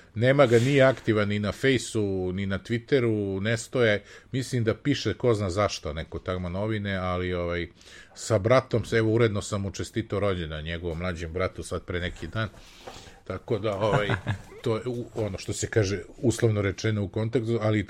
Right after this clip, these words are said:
znaš, to ti je mali svet, evo, i posle ćemo, kad budemo Mac Mini, ovaj, ne znam da li si stavio link ovog, eh,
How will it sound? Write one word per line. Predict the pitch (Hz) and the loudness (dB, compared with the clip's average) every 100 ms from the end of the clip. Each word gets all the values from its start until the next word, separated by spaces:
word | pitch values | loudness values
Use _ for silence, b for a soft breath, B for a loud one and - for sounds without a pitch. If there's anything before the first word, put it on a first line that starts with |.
| - | -8
znaš, | 123 123 113 | -2 -2 0
to | 113 | -2
ti | 110 113 | 2 2
je | |
mali | 113 131 123 | 4 4 4
svet, | 113 127 120 - - b b b b b - | 2 2 2 0 -20 b b b b b -2
evo, | 107 110 107 | 2 4 4
i | 110 | 0
posle | - 131 123 117 | 2 2 2 -2
ćemo, | - 117 113 | 0 0 2
kad | 120 | 2
budemo | 113 127 120 113 | 4 4 4 4
Mac | 117 117 | 2 2
Mini, | 113 127 120 90 | 2 2 2 2
ovaj, | 87 92 | 2 2
ne | 92 104 | 0 -2
znam | 104 | -2
da | 107 | -2
li | |
si | - 95 | -2 -8
stavio | - 110 104 101 | 0 0 2 2
link | 107 92 - | 2 0 -2
ovog, | 92 90 80 | 0 0 -2
eh, | 85 85 | -4 -4